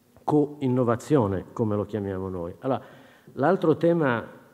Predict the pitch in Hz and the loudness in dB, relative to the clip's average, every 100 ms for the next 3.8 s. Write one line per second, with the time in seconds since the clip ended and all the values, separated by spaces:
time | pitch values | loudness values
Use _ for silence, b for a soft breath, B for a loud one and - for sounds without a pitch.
0 | - - 151 147 139 143 117 113 - 123 | -20 -2 4 6 4 2 0 0 0 0
1 | 123 139 135 139 113 104 107 B B B | 2 0 0 0 0 0 -4 B B B
2 | B _ 127 104 123 139 127 117 120 127 | B _ -8 -6 -2 0 2 2 0 0
3 | 131 135 147 139 - 135 135 113 | 0 0 0 -2 0 0 2 -2